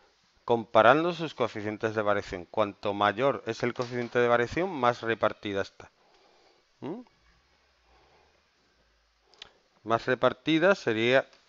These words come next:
o menos repartida que esta, sería, por ejemplo, esta. Un niño aquí, un niño aquí, dos niños aquí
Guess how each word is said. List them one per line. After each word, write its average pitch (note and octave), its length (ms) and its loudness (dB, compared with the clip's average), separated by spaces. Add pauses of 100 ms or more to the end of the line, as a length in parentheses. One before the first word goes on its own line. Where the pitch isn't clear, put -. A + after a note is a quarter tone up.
(100)
o A2 100 -4
menos B2+ 420 0
repartida B2+ 580 0
que C#3 140 2
esta, F#3 360 -2 (880)
sería, G#2 320 -2
por A2 140 -4
ejemplo, B2+ 640 -6
esta. - 440 -10 (1700)
Un A#2 240 -6
niño A2+ 300 -4
aquí, G3 500 -4 (100)
un A2+ 200 -6
niño G#2+ 320 -6
aquí, F#3 500 -6 (1300)
dos A2 380 -4
niños G#2+ 420 -8
aquí F3+ 500 -6